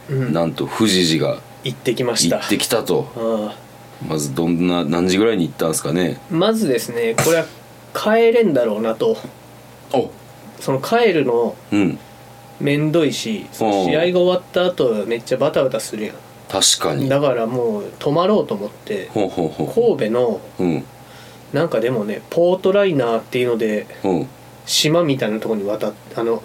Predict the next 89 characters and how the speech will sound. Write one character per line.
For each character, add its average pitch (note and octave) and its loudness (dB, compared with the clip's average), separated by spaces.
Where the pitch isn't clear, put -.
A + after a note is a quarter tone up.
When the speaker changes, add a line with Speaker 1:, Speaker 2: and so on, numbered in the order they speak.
Speaker 1:
カ - 0
ミ G3 4
ン A3 8
グ G#3 4
神 A3+ 4
戸 C3+ 0
や A2+ 2
っ A2+ -2
て - -4
る A2+ 0
Speaker 2:
は A2+ 4
い A2+ 2
は A2 0
い - 2
は F#2+ 2
い - -
は F2 2
い。 F2 2
Speaker 1:
島 B2+ 2
み A#2+ -4
た A#2 -2
い - -2
な、 G#2 0
Speaker 2:
は F#2 2
い - -2
は F2 -2
い D#2+ 0
は - -2
い。 C#2+ -4
Speaker 1:
あ C3+ 2
の D#3 2
島 E3 0
に A#2 -2
泊 B2+ -2
ま B2 0
っ C3+ -6
た C3 -2
ん - -6
よ。 F#2+ -10
で、 F3+ 4
宿 G3+ 4
取 D3 2
っ C#3+ -6
た A2+ 0
か G2 -6
ら、 G#2+ 0
Speaker 2:
う G2 2
ん。 F2+ 2
Speaker 1:
ま C#3 -2
あ、 B2+ -4
三 G#3 4
時 G3+ 0
ぐ A3 4
ら D#3 4
い G2 -4
に G#2+ -6
Speaker 2:
う G2+ 0
ん。 F2 0
Speaker 1:
そ D3 -2
の C#3+ 2
宿 D3 4
に G2 -6
一 F#2+ -12
回 G#2 -4
行 - -
っ - -20
て、 G2 -4
Speaker 2:
は G#2 0
い F#2+ 0
は E2 -4
い - -4
は D2+ -4
い C#2 -6
は C2 -10
い。 C#3 -4
Speaker 1:
で、 D3+ 0
チ D#3 0
ェ - 2
ッ C#3+ -8
ク - -2
イ F3+ 4
ン C#3+ 2
を A#2 -2
済 - -6
ま B2+ 2
せ A2+ -4
て、 - -4
Speaker 2:
う G2 0
ん。 E2+ 0